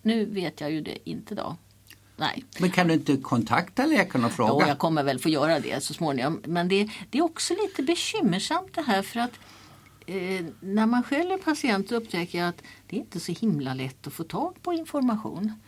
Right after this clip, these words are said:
Speaker 1: Och nu har ju jag dessutom gått i pension så nu har jag inte heller tillgång till all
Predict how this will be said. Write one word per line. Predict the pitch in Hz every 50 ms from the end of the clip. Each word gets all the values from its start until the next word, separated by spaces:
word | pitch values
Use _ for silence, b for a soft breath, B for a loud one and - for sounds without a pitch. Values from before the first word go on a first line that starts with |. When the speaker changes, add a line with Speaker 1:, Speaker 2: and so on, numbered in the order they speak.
| B B B B B B B B
Speaker 1:
Och | B 180
nu | 170 160 165
har | 190 240 233
ju | 247 254 226
jag | 202 180 175 170
dessutom | 180 - - 190 - 160 160
gått | - 165 165 160
i | 151
pension | - - 160 165 - - - 302 233 147 131 135
så | - -
nu | 170 165
har | 185 214
jag | 240 233
inte | 208 220 175
heller | 180 165 - 165 165
tillgång | - 170 165 147 143 160 156 151
till | 147 - 160 147 143 B B B B B B B B _
all | - 214 233 247 240 240 220